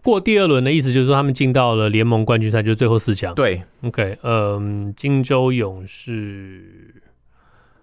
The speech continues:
Speaker 1: 呃，如果进到季后赛，如果进到联盟冠军赛的话，合理推测应该就是跟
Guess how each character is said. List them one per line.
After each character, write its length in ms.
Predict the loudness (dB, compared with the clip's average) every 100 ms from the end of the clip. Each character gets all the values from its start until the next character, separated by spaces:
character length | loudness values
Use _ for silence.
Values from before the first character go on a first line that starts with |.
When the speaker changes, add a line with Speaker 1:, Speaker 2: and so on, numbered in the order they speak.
| _ _ _ _ -12
Speaker 1:
呃， 440 | -8 -8 -8 -12 -10
如 100 | -4
果 140 | 0 -2
进 260 | -2 -4
到 220 | 0 0 -2
季 300 | -4 -2 0
后 260 | 0 -2
赛， 320 | -4 -8 -10 -4
如 100 | 0
果 100 | 0
进 200 | -2 -4
到 420 | -2 -2 -2 -4 -4
联 200 | -2 -2
盟 180 | -2
冠 220 | 0 0 0
军 240 | -2 -4
赛 240 | -2 -4
的 180 | -4 -8
话， 320 | -8 -6 -4
合 280 | -4 -2 -2
理 120 | -2
推 240 | -4 -4 -4
测 220 | -4 -4
应 140 | -4
该 120 | -4 -4
就 160 | -4
是 220 | -6 -6
跟 680 | -6 -4 -2 -2 -6 -8